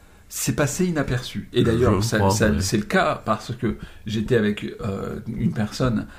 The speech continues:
Speaker 1: à, à ma gauche avec qui on a parlé, et voilà, c'est
Speaker 2: Voilà, le seul danger, enfin pas le danger, mais la seule tristesse que je peux avoir pour ce spectacle,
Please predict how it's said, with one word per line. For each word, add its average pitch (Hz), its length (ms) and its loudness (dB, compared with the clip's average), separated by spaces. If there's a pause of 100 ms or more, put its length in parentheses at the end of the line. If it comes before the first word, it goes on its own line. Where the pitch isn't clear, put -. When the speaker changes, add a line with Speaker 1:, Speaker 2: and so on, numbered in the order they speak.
(120)
Speaker 1:
à, 98 240 -2 (200)
à 104 60 -2
ma 110 160 0
gauche 175 400 0 (280)
avec 107 260 -4
qui - 140 -6
on 110 200 0
a 98 60 2
parlé, 110 460 -2 (300)
et 98 200 -2 (480)
voilà, 92 260 -6 (320)
c'est - 180 -14 (520)
Speaker 2:
Voilà, 110 200 10
le 110 140 8
seul 120 320 8
danger, 113 460 8
enfin 85 120 0
pas 107 160 4
le 110 60 6
danger, 101 480 4 (460)
mais 85 80 0
la 95 120 6
seule 107 220 6
tristesse 117 580 6
que 87 120 0
je - 100 -6 (400)
peux 95 100 6
avoir 95 600 4 (1080)
pour 82 180 2
ce 85 140 2
spectacle, 185 640 2